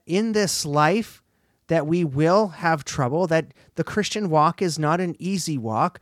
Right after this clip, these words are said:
but what are we looking forward to? The hope that we have in Jesus Christ,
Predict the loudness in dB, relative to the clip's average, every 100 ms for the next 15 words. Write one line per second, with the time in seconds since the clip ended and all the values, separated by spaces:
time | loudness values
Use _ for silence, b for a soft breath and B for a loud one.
0 | B B B -2 2 2 2 2 0 0
1 | -2 -2 -8 -6 -2 0 0 -2 -6 -6
2 | -10 _ b b b 2 2 2 4 4
3 | 2 -2 0 0 -2 0 2 0 -2 -6
4 | -6 -2 -2 -2 -2 -6 -6 2 4 4
5 | 0 -6